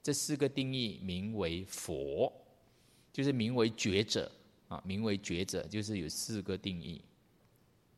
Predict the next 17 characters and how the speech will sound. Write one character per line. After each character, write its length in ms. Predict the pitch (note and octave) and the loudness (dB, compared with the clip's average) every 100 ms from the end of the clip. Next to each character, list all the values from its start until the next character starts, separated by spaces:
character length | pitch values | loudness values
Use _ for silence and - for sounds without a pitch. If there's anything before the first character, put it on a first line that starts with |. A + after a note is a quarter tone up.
| _ _ _ _ _ - - - - - - | _ _ _ _ _ -20 -20 -20 -20 -20 -2
好， 140 | G2+ | 2
再 140 | B2+ | 6
来 120 | B2+ A2+ | 6 6
我 80 | |
们 160 | G2 F#2 | 4 0
看 320 | - A#2+ G#2 | -2 0 0
什 140 | F#2+ A2 | -2 -2
么 80 | |
叫 100 | A2 C3 | 0 0
菩 280 | - G#2 | 0 -2
提 600 | B2 - E2+ F2 B2+ - - - | -2 -4 -4 -2 -2 -2 -8 -8
啊？ 140 | - - | -10 -10
什 140 | - | -12
么 60 | E2+ | -6
叫 140 | G#2 | -4
菩 240 | G2+ F2 F#2 | -4 -4 -6
提？ 360 | - D2 D#2 | -6 -8 -10